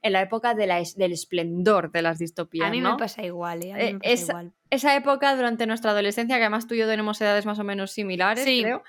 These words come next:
Speaker 1: eh, donde, pues, estaba la grandiosa y maravillosa Divergente, <laughs> ¿no? Que aquí las
Speaker 2: Yo
Speaker 1: dos
Speaker 2: tenía una
Speaker 1: somos
Speaker 2: cuenta de fans de Twitter de Divergente, o sea.
Speaker 1: Éramos superfans de, de todo esto, ¿no? Y se convirtió como en el género de moda. Entonces yo te quiero preguntar antes de empezar,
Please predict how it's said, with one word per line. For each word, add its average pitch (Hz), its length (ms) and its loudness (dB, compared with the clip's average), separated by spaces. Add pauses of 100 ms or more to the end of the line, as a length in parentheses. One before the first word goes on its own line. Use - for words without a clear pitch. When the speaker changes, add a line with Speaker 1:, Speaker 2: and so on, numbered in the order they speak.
(500)
Speaker 1:
eh, 202 460 4
donde, 202 340 4
pues, 190 140 -4
estaba 208 420 2
la 196 220 2
grandiosa 208 760 2
y 254 80 0
maravillosa 220 500 4
Divergente, 214 760 4
<laughs> 262 420 0
¿no? 254 260 2 (100)
Que 233 100 4
aquí 202 240 2
las 233 140 4
Speaker 2:
Yo 226 60 2
Speaker 1:
dos 254 100 4
Speaker 2:
tenía 269 220 2
una 294 100 2
Speaker 1:
somos 359 160 -6
Speaker 2:
cuenta 269 360 2
de 254 160 2
fans 262 600 0
de 233 140 -2
Twitter 220 420 -6
de 277 80 2
Divergente, 214 720 -2
o 190 60 4
sea. - 20 -
Speaker 1:
Éramos 233 380 2 (180)
superfans 226 720 0
de, 233 240 2
de 233 100 4
todo 214 200 2
esto, 233 320 2
¿no? 254 80 0
Y 302 60 0
se 285 100 -2
convirtió 214 340 0
como 240 140 2
en 214 80 0
el 208 60 -4
género 220 260 2
de 196 140 2
moda. 190 360 2 (300)
Entonces 226 280 2
yo 277 60 -4
te 294 120 -2
quiero 294 180 2
preguntar 262 340 2
antes 240 240 -2
de 226 80 -2
empezar, 214 380 0